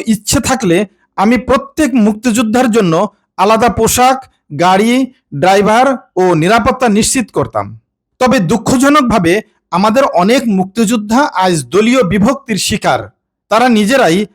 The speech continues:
আওয়ামী লীগ, বিএনপি ভাগ করে ফেলেছেন নিজেদের মধ্যে, যা তাদের মর্যাদার সঙ্গে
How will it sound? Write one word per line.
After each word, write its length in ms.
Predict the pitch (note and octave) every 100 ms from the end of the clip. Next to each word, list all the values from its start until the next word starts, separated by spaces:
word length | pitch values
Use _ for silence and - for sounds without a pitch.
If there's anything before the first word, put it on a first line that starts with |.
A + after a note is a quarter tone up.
| _ -
আওয়ামী 320 | F3+ G#3 A3+
লীগ, 200 | B3+ C#4 C#4 - _
বিএনপি 600 | C#3 D3 A#3 B3+ A#3+ C#4+
ভাগ 320 | G3+ - G3 G3+
করে 160 | C4 C4
ফেলেছেন 580 | - A#3 C4+ - F3+ F#3 - _ E3+
নিজেদের 440 | G#3+ B3+ A#3+ B3
মধ্যে, 440 | F3+ C3+ A#2 A#2 G#2 _ _ _ _ C#3+
যা 220 | G3+ A#3+
তাদের 340 | A#3 G#3 C4+
মর্যাদার 460 | A#3 F#3+ E3+ G#3 A#3+
সঙ্গে 320 | - C4+ D4